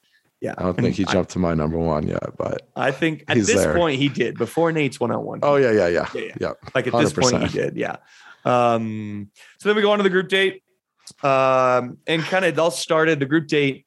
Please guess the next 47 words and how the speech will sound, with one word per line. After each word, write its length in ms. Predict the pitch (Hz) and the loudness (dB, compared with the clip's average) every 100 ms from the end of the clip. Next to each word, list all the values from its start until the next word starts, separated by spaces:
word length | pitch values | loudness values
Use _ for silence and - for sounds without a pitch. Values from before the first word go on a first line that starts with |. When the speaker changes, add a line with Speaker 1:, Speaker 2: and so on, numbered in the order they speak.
| - | -4
Speaker 1:
you 80 | 135 | 0
know, 120 | 120 | 2
they 120 | 117 | 2
read 260 | 110 127 139 | 2 0 0
the 60 | 127 | -2
group 220 | 127 117 | -2 0
date 200 | 123 117 | -2 -2
names, 480 | 113 110 107 - - _ _ _ - | -4 -6 -8 -14 -20 _ _ _ -6
and 500 | 120 117 117 113 117 | -2 0 -2 -2 -2
Nate's 480 | 127 135 - - - _ _ _ _ 127 | -2 -2 -8 -14 -18 _ _ _ _ -2
name 160 | 123 | 0
is 100 | 120 131 | 0 0
omitted. 460 | 127 113 113 127 _ | 0 2 0 -2 _
So 340 | - - 123 117 | -16 0 2 4
obviously 300 | 120 113 117 | 0 0 -4
he's 100 | 110 | 0
going 160 | 117 | -2
on 60 | 110 | 0
the 60 | |
one-on-one. 420 | 113 117 107 107 101 _ _ _ | 0 0 0 -4 -6 _ _ _
That 160 | - 196 | -2 0
did 100 | 233 | 2
not 200 | 254 233 | 2 2
rub 220 | 220 214 | 2 0
Chris 240 | - 240 - | 0 0 2
S 280 | 208 - - | 0 0 -4
the 80 | 127 | 0
right 180 | 120 117 | 0 0
way. 200 | 104 107 | -6 -4
He 200 | 165 170 | -2 2
was, 300 | 170 - 160 | 0 0 -4
uh, 220 | - 160 147 | -2 -4 -2
Speaker 2:
<laughs> 40 | |
Speaker 1:
not 320 | 127 185 170 | -2 -2 -2
happy 480 | 170 - - 160 - - - - - | -6 -6 -6 -6 -6 -10 -14 -10 0
that 180 | 151 139 | 0 2
Nate 220 | 156 175 | -2 0
gets 180 | 151 - | -4 -2
the 80 | |
one-on-one 460 | 139 139 131 123 117 | 0 2 2 2 0
and 120 | 113 | 0
he's 160 | 120 120 | -2 0
going 180 | 120 120 | 0 2
on 120 | 120 | 0
this 120 | 117 | -2
group 260 | 117 127 120 | -2 -2 0
date. 340 | 120 117 | 2 2